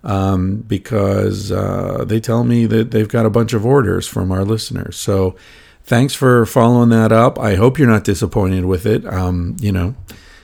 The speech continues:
the price was the only weak point that I saw. The, the design, the material, everything seemed really great to me. Um, and if you can afford it, then what the hell? Why not? My Package, P A K A G E,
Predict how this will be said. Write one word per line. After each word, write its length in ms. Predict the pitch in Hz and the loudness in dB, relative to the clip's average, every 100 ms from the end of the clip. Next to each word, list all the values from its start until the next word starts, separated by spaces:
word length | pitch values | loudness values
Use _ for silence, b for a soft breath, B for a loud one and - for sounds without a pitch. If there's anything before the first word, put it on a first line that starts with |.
| B | B
the 80 | - | -2
price 380 | - 135 139 - | 4 6 6 4
was 160 | 101 | 2
the 140 | 107 104 | 2 2
only 240 | 101 95 | 2 2
weak 260 | 92 101 - | 2 0 0
point 320 | 104 90 85 | 0 0 0
that 100 | 90 | -2
I 160 | 92 101 | -2 -2
saw. 400 | - 78 82 - | -4 -8 -8 -8
The, 340 | 95 92 87 | -4 -2 -2
the 140 | 85 | -2
design, 540 | 85 90 92 98 104 95 | -4 -2 0 0 0 0
the 80 | 85 | -4
material, 840 | 80 - 104 98 95 95 92 - | -6 -4 0 2 2 0 -2 -4
everything 400 | 92 92 87 87 | -4 -4 -4 -6
seemed 240 | - 87 | -4 -2
really 220 | 90 85 | -2 -2
great 300 | 82 95 95 | -2 0 -2
to 100 | - | -2
me. 280 | 98 98 85 - B B B B - | 0 0 -2 -6 B B B B -6
Um, 480 | 98 92 82 87 - | -2 0 0 -4 -4
and 160 | 110 101 | -2 0
if 140 | - | 0
you 80 | - | -2
can 140 | 113 | -2
afford 340 | 98 104 98 110 | -2 0 2 2
it, 220 | 143 110 | 0 0
then 240 | 98 95 | -2 0
what 160 | 98 - | -2 -2
the 100 | 92 | -2
hell? 220 | 113 95 | 0 0
Why 180 | 92 98 | 0 0
not? 240 | 104 104 | 0 -2
My 220 | 90 101 | 0 0
Package, 680 | 90 104 107 113 101 87 - B B - | 2 0 0 0 -2 -4 -14 B B -8
P 220 | - 117 | -2 0
A 140 | 104 95 | 2 0
K 180 | - 98 98 | 0 0 0
A 220 | 98 98 | 0 0
G 280 | 98 101 - | -2 -4 2
E, 400 | 120 110 113 | 4 6 4